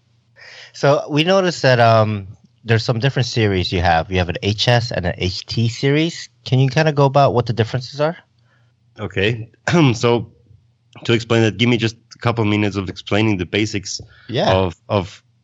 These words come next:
Speaker 2: how to build a motor and how not to build a motor. So
Speaker 1: <laughs> Okay, perfect.
Speaker 2: the easiest thing to do is build a powerful motor. We always joke that this is, like, every idiot can build a strong motor, but the difficult part in motor building is building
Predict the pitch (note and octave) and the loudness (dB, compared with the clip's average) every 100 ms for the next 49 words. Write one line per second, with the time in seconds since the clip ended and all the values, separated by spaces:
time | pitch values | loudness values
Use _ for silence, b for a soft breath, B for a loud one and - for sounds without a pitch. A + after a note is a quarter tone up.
0 | - - B2 C3 C3 A#2+ C3 A2+ A2+ A2+ | -10 -2 0 0 0 0 0 2 2 2
1 | A2+ G2+ G2 G2+ G#2 G2 F#2+ F#2 E2 D#2 | 0 0 0 2 0 0 -4 -2 -2 -2
2 | D2+ - - F2+ F#2 - C3+ - A#2+ A2+ | -4 -6 -8 -4 0 0 0 0 0 0
3 | G2+ E2+ - _ - A2 C#3+ D3+ D3+ C3+ | -2 -6 -14 _ -10 -2 -2 0 -2 -2
4 | - C3 B2+ - G2+ A2+ A2+ F#2+ - G#2+ | -2 0 0 -2 0 2 2 -2 0 0
5 | G2 - F#2 F2+ F2+ E2+ E2+ D#2+ D2+ E2 | 0 0 0 0 -2 -2 0 0 0 0
6 | F2+ F2 - F#2+ F2 F2+ D#2 - - - | 0 -2 -4 -4 -2 -4 -6 -8 -14 -6
7 | - - - - - F2+ D#2+ F#2 F#2 F#2 | -4 -4 -4 -8 -6 -4 -2 0 2 2
8 | F2+ D#2+ F2+ D#2+ F2+ - - G2 G2+ G#2+ | 0 0 -2 0 -2 -2 -2 2 4 4
9 | A2+ B2 B2 B B B B B _ _ | 4 2 -2 B B B B B _ _
10 | G#2 G2+ G2+ - - F#2+ C3 D3 C#3 C3 | -2 -2 -2 -8 -4 0 0 0 0 -2
11 | - A#2+ A2+ A2+ A2 G#2+ A2 G2+ G2+ F#2+ | 2 2 4 2 2 0 0 0 0 -2
12 | G2+ A2+ G2+ F#2+ F#2+ F2+ | -4 -2 0 2 0 -2